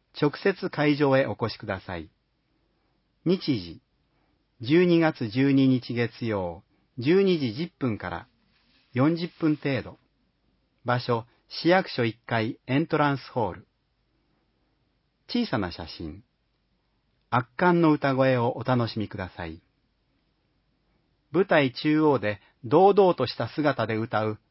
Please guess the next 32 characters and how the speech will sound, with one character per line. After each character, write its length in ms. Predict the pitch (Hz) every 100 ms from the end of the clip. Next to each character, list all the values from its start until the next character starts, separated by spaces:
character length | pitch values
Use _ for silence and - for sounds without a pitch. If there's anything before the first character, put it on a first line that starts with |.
| - -
蔡 180 | 160 139
双 260 | - 180
鳳 280 | 135 107 90
氏。 200 | - 92 _ _ _ _ _ _ _ _ _
後 220 | 175 196
方 220 | 185 185
に 140 | 180 135
は 200 | 113 113 _ _
コ 200 | - 160
ー 20 |
ラ 140 | 180 170
ス 120 | -
グ 140 | 160
ル 160 | 165 160
ー 20 |
プ 120 | -
の 120 | 131 117
メ 160 | 151
ン 100 | 160
バ 180 | 135 117
ー 20 |
と 80 | 113
思 160 | 120 127
わ 100 | 127
れ 80 |
る 80 | 117
方 240 | - 123 120
々 240 | 107 90
が、 240 | 87 87 _ _ _ _ _
上 200 | 123 156
が 160 | 147 135
白、 320 | - 110